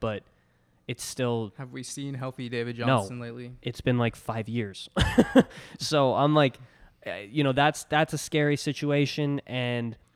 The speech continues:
Speaker 1: I don't know, man. I don't know how you can take him as the Q B three over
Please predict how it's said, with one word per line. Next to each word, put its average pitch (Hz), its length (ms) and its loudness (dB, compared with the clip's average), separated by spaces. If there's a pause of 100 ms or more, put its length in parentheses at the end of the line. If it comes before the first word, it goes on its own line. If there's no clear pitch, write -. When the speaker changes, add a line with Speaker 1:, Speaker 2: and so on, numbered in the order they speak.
(460)
Speaker 1:
I 131 80 2
don't 120 120 4
know, 110 120 0
man. 110 220 -2
I 120 120 -2
don't 131 140 2
know 117 100 2
how 123 140 -2
you 120 160 0
can 117 160 -6
take 117 280 -6
him 110 120 -6
as 107 140 -8
the 110 100 -8
Q 117 220 -6
B 113 120 -4
three 110 480 -6
over 110 440 -6